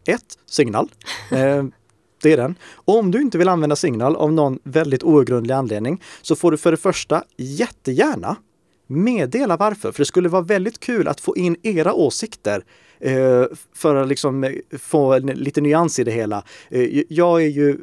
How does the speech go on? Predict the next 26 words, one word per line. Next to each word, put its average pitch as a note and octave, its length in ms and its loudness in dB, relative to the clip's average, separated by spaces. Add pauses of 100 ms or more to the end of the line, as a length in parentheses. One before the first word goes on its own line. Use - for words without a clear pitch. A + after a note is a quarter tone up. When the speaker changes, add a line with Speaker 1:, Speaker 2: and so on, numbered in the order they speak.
(160)
Speaker 1:
en E3 180 -4
väldigt E3 460 0
angelägen D#3+ 520 -2
förespråkare E3 600 2
av D#3 140 2
Signal. D3 380 0 (400)
Om F#3 340 0
ni F#3+ 300 -2 (240)
upplever E3+ 580 2
att C3 100 -2
det D3 80 -2
finns D3 220 -4
något D3 120 -4
problem F#3 360 -2
med C#3+ 100 -2
Signal, A2 400 -2 (120)
skicka G#3+ 340 -4
in A#3 180 -2
det A2 160 -4 (100)
så - 160 0
lyfter F3 340 0
vi C#3 100 2
det C#3 80 2
garanterat D#3 720 -2
i A#2+ 60 0
podden. C3+ 360 -2